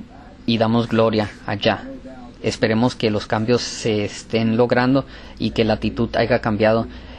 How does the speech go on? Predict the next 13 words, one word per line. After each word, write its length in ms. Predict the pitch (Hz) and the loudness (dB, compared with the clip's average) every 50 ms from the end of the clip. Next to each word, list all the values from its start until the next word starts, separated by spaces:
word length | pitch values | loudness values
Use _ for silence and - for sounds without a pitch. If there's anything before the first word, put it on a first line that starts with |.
| - - | -8 -4
en 120 | - 110 | -2 0
la 100 | 107 101 | 0 0
forma 380 | - - 117 113 110 120 117 - | 2 2 2 2 2 2 0 2
que 180 | - 117 110 | 2 2 2
nos 220 | 107 104 107 107 - | 2 2 2 0 0
reunimos 720 | - 107 104 104 107 120 135 139 135 127 120 - - - - - - - - - - - | 0 0 0 2 4 4 4 4 4 2 0 -2 -8 -14 -16 -18 -18 -18 -16 -16 -12 -6
y, 480 | - 113 113 113 110 107 104 - - - - - - - - - - - - - - - - | -2 2 2 4 4 2 2 0 -2 -6 -12 -16 -18 -18 -16 -16 -16 -16 -14 -16 -10 -4 0
y 160 | 123 123 120 | 0 0 0
ponemos 600 | - - 113 110 113 120 131 135 127 - - - - | 0 0 0 2 2 4 2 2 2 -2 -6 -6 -4
a 100 | 117 110 | -4 -4
su 240 | - - - 180 165 | -4 -2 -2 -2 0
palabra 560 | - 151 135 120 113 110 123 113 101 - - - | 2 2 2 2 2 2 0 -2 -4 -6 -8 -4
delante 500 | - 123 110 110 107 104 107 - 113 107 | -2 0 2 2 0 0 0 0 -2 -2